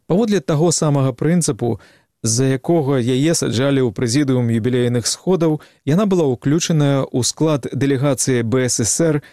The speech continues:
на пятнаццатую сесію аан. Плыла разам з Хрушчовым на цеплаходзе «Балтыка» праз Атлантыку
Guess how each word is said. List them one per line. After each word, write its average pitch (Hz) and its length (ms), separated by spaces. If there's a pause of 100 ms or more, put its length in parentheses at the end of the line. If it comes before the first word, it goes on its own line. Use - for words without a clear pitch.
(140)
на 143 160
пятнаццатую 143 720
сесію 127 560
аан. 123 480 (880)
Плыла 185 480
разам 139 560
з - 80
Хрушчовым 147 720
на 123 160
цеплаходзе 127 560
«Балтыка» 120 560
праз 110 320
Атлантыку 151 720